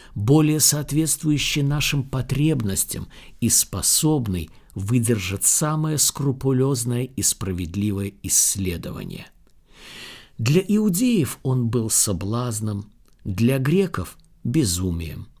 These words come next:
Но каждый, кто познал свое сердце и понял, что требует Бог, убедился, что путь, открытый Иисусом Христом, это добрый путь,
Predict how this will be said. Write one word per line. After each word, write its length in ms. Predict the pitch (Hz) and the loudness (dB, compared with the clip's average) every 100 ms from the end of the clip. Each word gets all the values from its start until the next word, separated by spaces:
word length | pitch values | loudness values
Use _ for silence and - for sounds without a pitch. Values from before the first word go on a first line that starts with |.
| - - - - - - | -20 -20 -20 -20 -14 2
Но 220 | 135 190 | 6 6
каждый, 500 | 185 233 214 151 165 | 4 2 2 0 0
кто 240 | - 170 | 0 -6
познал 560 | - 151 117 131 151 127 | -4 -2 -2 -2 -2 0
свое 420 | - - 101 117 | -2 0 0 0
сердце 640 | 92 - 147 123 - - | 0 0 0 0 -2 -4
и 240 | 95 - 120 | -4 -4 -4
понял, 640 | - - 170 139 104 90 | -2 2 2 2 -2 -4
что 500 | - - - 143 117 | -4 -4 0 0 0
требует 680 | - 110 120 87 95 92 90 | -2 0 0 0 -4 -4 -4
Бог, 520 | 92 175 208 - - - - - - - - | 2 2 2 -4 -14 -20 -20 -20 -20 -20 0
убедился, 1120 | 127 104 117 110 107 127 117 95 - - - - - | 0 2 2 2 0 0 0 0 -2 -4 -8 -16 -20
что 360 | - - - 104 | -6 -6 -2 -2
путь, 440 | - - 147 107 | -2 2 2 2
открытый 680 | 87 87 - 131 147 117 95 | -4 -6 -6 0 0 0 -4
Иисусом 600 | 90 - - 139 - 92 | -2 0 2 2 0 -4
Христом, 720 | - 92 - - - 185 101 - - - - | -6 -4 0 0 2 2 0 -4 -16 -20 -4
это 320 | 113 - 101 | -4 0 -2
добрый 600 | 107 175 190 143 107 90 | 0 2 2 2 0 -2
путь, 460 | - 95 85 - | -4 -6 -6 -12